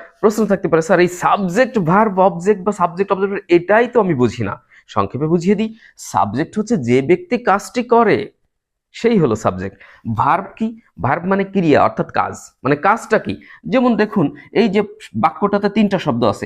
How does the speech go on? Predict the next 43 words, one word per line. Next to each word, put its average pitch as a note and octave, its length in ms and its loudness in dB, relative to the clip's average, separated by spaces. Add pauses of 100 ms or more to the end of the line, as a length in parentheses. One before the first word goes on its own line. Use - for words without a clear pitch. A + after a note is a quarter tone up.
(160)
আমি D3+ 260 0 (260)
রুটি E3 260 0
খাই, C3 260 -2
এই D#3 140 0
তিনটা G#3 280 -2
শব্দের D#3 300 -4
মধ্যে C3+ 300 -2 (460)
সাবজেক্ট F3+ 440 -2
কে? - 100 -2 (240)
অর্থাৎ - 240 0
যে D#3 180 2
কাজটা D#3+ 400 -2
করে, G2+ 220 2
এই A#2+ 160 -2
খাওয়া F#3 240 2
কাজটা G#3+ 280 0
কে A3+ 140 2
করতেছে? A#3 400 0 (300)
আমি। C3 240 0 (260)
তাই F#3+ 120 0 (100)
আমি D3+ 240 2
হলো G#3 220 4 (260)
সাবজেক্ট। G#2+ 600 -2 (720)
বুঝতে C#3 240 -2
পেরেছেন? G#2 320 -2 (120)
এটা - 160 -2
হচ্ছে A3 260 -4
এস F3 260 0
হচ্ছে G#3 220 -6
সাবজেক্ট E3+ 380 -2
হচ্ছে G#3+ 180 -4
আমি। A2+ 180 0 (340)
আচ্ছা, - 280 -2 (300)
এরপরে G#3+ 320 0
আমি A3+ 140 0
বলছিলাম G3 380 0
যে G3 100 0
ভার্বটা D3 500 0
আসলে E3+ 240 -4
কি? A2+ 80 -4
ভার্বটা A#2 300 -6
হচ্ছে G#3+ 180 -4
কাজ। F3 260 0